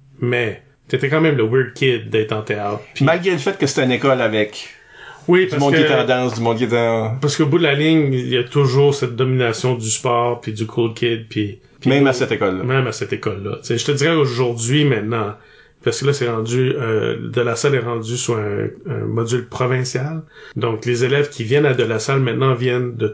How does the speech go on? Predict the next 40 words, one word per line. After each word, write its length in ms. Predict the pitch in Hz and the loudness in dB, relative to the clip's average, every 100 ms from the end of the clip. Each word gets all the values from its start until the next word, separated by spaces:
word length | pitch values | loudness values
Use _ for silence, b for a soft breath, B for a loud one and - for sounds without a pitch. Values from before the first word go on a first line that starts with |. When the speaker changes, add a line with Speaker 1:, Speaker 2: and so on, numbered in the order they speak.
| - | -2
Speaker 1:
toutes 280 | - 143 - _ 175 - 117 120 117 | -2 -2 -4 _ -10 -8 -8 -8 -2
les 120 | 120 | 0
régions 280 | 117 117 127 | 0 0 0
de 40 | |
la 80 | 113 | -2
province. 640 | 107 107 113 127 - - _ | -2 -4 -4 -6 -14 -20 _
Donc, 100 | 120 | -4
c'est 180 | - 127 | -2 -2
plus 200 | 147 139 | -2 0
maintenant 300 | 131 135 127 | -2 0 0
une 100 | 113 | 0
académie 760 | 117 117 120 120 117 123 131 135 b b b | -2 -2 -2 -2 -2 0 0 -2 b b b
qui 80 | - | -6
accueille 640 | 113 110 143 139 139 123 113 _ _ | -6 -2 0 2 2 0 -8 _ _
différents 520 | - - 120 117 120 110 | -12 -4 -2 0 0 0
talents 460 | - 110 113 123 | -2 -2 -2 -2
en, 840 | 123 107 104 104 104 104 107 - 104 | -4 -8 -8 -10 -10 -10 -8 -8 -4
en 80 | 107 | -2
art, 340 | 113 156 147 - | -2 -4 -8 -14
qui 140 | - 117 | -8 -6
fait 360 | - 127 123 - | -2 0 0 -2
que 240 | 110 110 b b b b b | -2 -2 b b b b b
si, 440 | - - - - | -10 -6 -4 -2
là, 60 | 117 | -2
je 100 | 131 | -2
pense 220 | - 131 - | -2 -2 -2
que 60 | |
c'est 60 | 110 | -2
rendu 320 | 110 110 120 | -2 -2 -2
autre 260 | 135 123 113 | 0 -2 0
chose. 300 | 120 110 107 | -2 -2 -4
Comme 140 | 117 | -6
ça 120 | - | -4
fait 120 | 113 110 | -4 -4
plus 160 | - | -4
partie 300 | - - - | -6 -6 -4
de 80 | 123 | -2
l'école 480 | 107 110 110 120 113 | -2 -4 -2 0 0
normale 640 | 113 107 104 110 117 139 | -2 -2 -2 -2 -2 -4
secondaire. 500 | - 131 123 131 143 | -4 -2 0 -2 -4